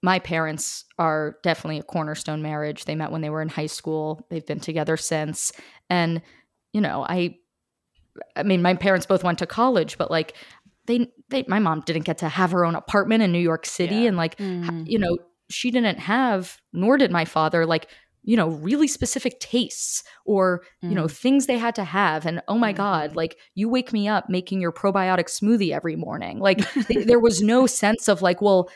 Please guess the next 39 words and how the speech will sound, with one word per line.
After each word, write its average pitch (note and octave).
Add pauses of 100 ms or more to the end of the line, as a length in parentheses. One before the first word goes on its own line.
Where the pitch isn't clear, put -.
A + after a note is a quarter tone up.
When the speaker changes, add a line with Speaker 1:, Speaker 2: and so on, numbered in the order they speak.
(520)
Speaker 1:
we G#3
have G#3+
to, G#3+
like, F3
merge F#3+
our F3
two F#3+
adult E3+
Speaker 2:
Right. E3
Speaker 1:
lives. D#3
It F#3
was F3
kind F3
Speaker 3:
Mm. -
Speaker 1:
of E3+
just -
like, E3+
well, F3+
we're F3
both A3
really G3+
young. E3+
I D3+
guess F3
we'll F3
figure F3
it D#3+
out E3+
as D#3+
we D#3+
go D#3
along. E3 (120)
Speaker 3:
Mm-hmm. D#3
Speaker 1:
But E3+
I E3+
do G#3
think, F3 (340)
you G3
know D#3